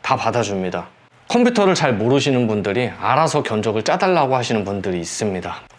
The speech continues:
막상 짜드리면 갑자기 디테일해지면서 계속 견적 수정을 요구하는데,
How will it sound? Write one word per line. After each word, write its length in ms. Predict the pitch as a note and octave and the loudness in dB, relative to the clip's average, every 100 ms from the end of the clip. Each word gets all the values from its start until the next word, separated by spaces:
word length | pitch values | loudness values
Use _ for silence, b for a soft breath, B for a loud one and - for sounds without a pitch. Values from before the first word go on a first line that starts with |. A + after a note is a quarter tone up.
| - | -2
막상 340 | C3 - D3+ | 0 2 2
짜드리면 580 | G3 G3 F#3 C#3 C3+ G#2 | 2 4 4 4 2 2
갑자기 460 | - C3+ G#3+ E3+ | -2 0 2 2
디테일해지면서 920 | D#3 - C#3+ C#3 B2 A2+ G#2+ G2 G2+ - | 0 -2 0 2 2 0 0 0 -4 -6
계속 400 | - F3 F#3 - | 0 2 2 2
견적 300 | C3 C3+ - | 0 0 -2
수정을 400 | C#3 C#3 A#2+ G2+ | 0 2 2 0
요구하는데, 600 | G2 G#2+ C#3 F2+ G2+ | 0 0 -2 0 -2